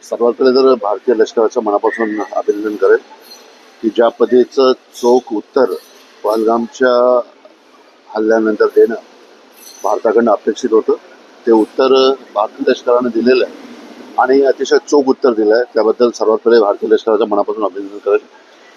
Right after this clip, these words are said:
आणि, अ, हा हल्ला करत असताना पाकिस्तानमधले जे नागरिक आहेत, जे निष्पाप नागरिक आहेत, ते कुठंच टार्गेट झालेलं नाही आहे. स्पेसिफिक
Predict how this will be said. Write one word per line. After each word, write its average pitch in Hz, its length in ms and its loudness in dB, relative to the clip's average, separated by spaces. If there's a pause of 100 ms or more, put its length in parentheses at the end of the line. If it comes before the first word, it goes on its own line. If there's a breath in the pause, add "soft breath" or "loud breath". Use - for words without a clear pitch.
(140)
आणि, 120 480 4 (340)
अ, 107 140 -2 (680)
हा 123 180 2
हल्ला 123 440 2 (320)
करत 110 200 -2
असताना 110 440 -6 (920)
पाकिस्तानमधले 123 760 0
जे 127 240 4
नागरिक 107 400 -2
आहेत, 85 100 -8 (380)
जे 110 60 0
निष्पाप 117 400 -4
नागरिक 95 340 -6
आहेत, - 340 -20 (680)
ते 156 80 4
कुठंच 151 320 0
टार्गेट 117 320 0
झालेलं 98 340 -6
नाही 98 120 -16
आहे. 113 80 -16 (440)
स्पेसिफिक - 540 0